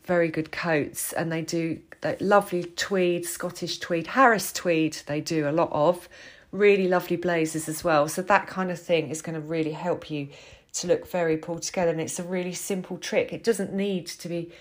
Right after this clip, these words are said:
complicated. Number seven, and the final point, is the finishing touches. So, you know, I've mentioned having a really good coat, some sort of smart coat to look pulled together. Make sure you've got one, at least one good pair of shoes, smart pair of shoes that's gonna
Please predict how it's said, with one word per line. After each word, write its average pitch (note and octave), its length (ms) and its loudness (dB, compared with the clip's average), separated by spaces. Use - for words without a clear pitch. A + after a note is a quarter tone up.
complicated. E3 840 -4
Number C#4+ 280 8
seven, C#4+ 440 8
and A#3+ 140 6
the B3 40 6
final C4+ 440 6
point, B3+ 460 4
is G3+ 340 0
the - 60 4
finishing G#3 540 4
touches. D#3 560 -2
So, F#3 440 4
you G#3 100 -4
know, F3 300 6
I've G3 200 0
mentioned G#3+ 580 0
having F#3+ 300 -2
a F#3 80 0
really G#3 340 0
good F#3+ 240 -2
coat, G#3+ 480 2
some G3+ 300 -2
sort - 220 -4
of - 20 -6
smart F#3+ 440 0
coat F#3+ 300 -2
to - 140 -2
look - 100 -8
pulled F#3 240 -4
together. F#3 320 2
Make F#3+ 220 2
sure G3 180 0
you've F#3 160 -4
got - 200 2
one, F#3 360 -2
at F#3+ 100 0
least G3 280 -2
one F3+ 180 -2
good F3 220 -4
pair F3+ 200 0
of E3 100 -2
shoes, F3 580 0
smart - 400 -4
pair F3 160 0
of D#3+ 80 -4
shoes E3 360 0
that's - 140 -8
gonna F3 260 -2